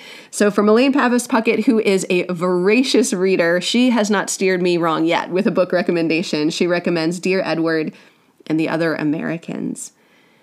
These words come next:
From April Lehman, P com member, she recommends for nonfiction the book Bread and Wine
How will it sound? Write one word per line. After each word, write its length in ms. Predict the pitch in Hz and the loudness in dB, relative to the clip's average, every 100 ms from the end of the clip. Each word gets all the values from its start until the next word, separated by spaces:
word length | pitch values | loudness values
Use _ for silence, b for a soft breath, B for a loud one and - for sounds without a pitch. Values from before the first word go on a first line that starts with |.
| b b b b | b b b b
From 500 | _ 226 226 208 220 | _ 2 4 4 2
April 340 | 220 214 220 208 | 2 2 2 2
Lehman, 480 | 190 180 190 277 330 | 4 2 2 2 2
P 180 | - | 0
com 240 | 214 226 220 | 0 2 4
member, 440 | 196 196 214 339 - | 4 2 2 0 -6
she 320 | - - 240 | -6 0 2
recommends 800 | 247 208 220 196 170 165 185 208 - | 4 2 2 2 2 2 0 -2 -4
for 180 | - 180 | -2 0
nonfiction 1000 | 180 240 320 294 151 - - 131 185 220 | 2 4 4 2 -2 -2 -4 -2 -2 0
the 80 | 185 | 0
book 320 | 165 180 - | 0 -2 -2
Bread 280 | 175 175 220 | 0 2 2
and 220 | 247 226 | 2 2
Wine 500 | 180 147 151 160 185 | 0 -2 -2 -4 -4